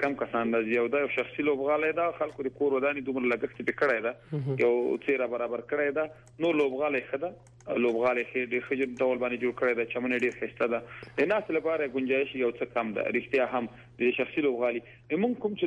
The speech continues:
Speaker 1: لوبغالي باندې موږ کار کوو، هغې کې هم سټینډ کم دی او د کسانو لپاره زموږ د انجینرۍ برخې مسؤل چې وایي، هغوی وایي چې ممکن دې کې دولس دیارلس زره کسان جای شي. خو څومره چې زه دوی ته ګورم، د خوست مې د کرکټ مینوال زه ګورم، د شایقین ګورم، نو زه فکر کوم هغه بسنه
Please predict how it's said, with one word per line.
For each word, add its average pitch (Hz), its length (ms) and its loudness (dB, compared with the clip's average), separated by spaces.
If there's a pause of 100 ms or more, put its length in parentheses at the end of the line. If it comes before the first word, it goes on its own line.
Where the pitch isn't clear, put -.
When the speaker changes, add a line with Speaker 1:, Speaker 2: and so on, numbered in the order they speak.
Speaker 1:
لوبغالي 165 320 2
باندې 151 240 0
موږ 156 280 -4
کار 156 180 2
کوو، 156 280 0
هغې 160 260 2
کې 160 80 0 (100)
هم 165 180 -2
سټینډ 131 280 0 (100)
کم 127 240 2
دی 120 80 2
او 117 140 4
د 113 180 -2
کسانو 131 320 0
لپاره 123 340 0 (340)
زموږ 139 240 0
د 135 40 2 (680)
انجینرۍ 120 400 2 (140)
برخې 123 240 -2 (380)
مسؤل 120 240 -2
چې - 120 -2
وایي، 120 240 4
هغوی 120 220 0
وایي 120 160 2
چې 123 80 0 (400)
ممکن 135 440 2
دې 131 100 0
کې 120 140 -4
دولس 123 220 0
دیارلس 123 240 0
زره 113 160 -6
کسان 113 340 -4
جای 113 140 2
شي. 110 160 -4
خو 120 60 2
څومره 185 400 0
چې 131 120 -2
زه 160 140 2
دوی 165 180 0
ته 139 160 4
ګورم، 143 260 0 (140)
د - 80 -6
خوست 139 300 -2
مې 123 80 0 (140)
د 127 100 -6
کرکټ 127 320 0
مینوال 127 420 4
زه 131 160 -2
ګورم، 127 320 -2
د 117 80 -4
شایقین 123 380 -2
ګورم، 127 260 2 (400)
نو 160 160 4
زه 135 80 -6
فکر 135 240 -2
کوم 135 140 2
هغه 127 180 2
بسنه 127 260 -2